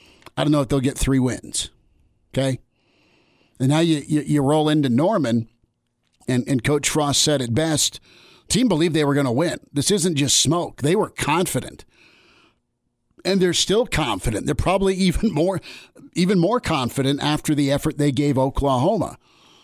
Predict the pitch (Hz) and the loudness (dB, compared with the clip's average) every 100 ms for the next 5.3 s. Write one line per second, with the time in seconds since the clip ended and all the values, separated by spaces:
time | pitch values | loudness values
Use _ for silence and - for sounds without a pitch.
0 | _ - 165 190 214 190 - 180 160 165 | _ -4 0 2 2 0 0 -2 0 0
1 | 165 151 - 156 - 127 160 160 120 131 | 0 0 0 0 -2 -2 -2 0 0 0
2 | 110 156 156 160 151 165 151 131 107 123 | 0 0 0 -2 -2 -2 0 -2 -2 -2
3 | 135 151 151 143 147 - 147 147 147 139 | -2 0 0 2 0 0 0 -2 -2 -2
4 | 110 127 120 151 135 143 139 117 - 185 | 0 0 0 0 0 0 0 0 0 0
5 | 170 - - | -2 -4 -8